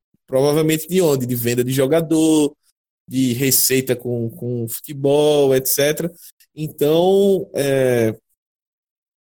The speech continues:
o, o dinheiro que é investido agora,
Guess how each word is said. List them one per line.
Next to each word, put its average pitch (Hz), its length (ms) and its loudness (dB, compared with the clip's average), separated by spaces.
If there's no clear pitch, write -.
o, 156 480 2
o 143 60 0
dinheiro 160 500 2
que 196 100 -2
é 175 40 2
investido 151 600 0
agora, 127 680 2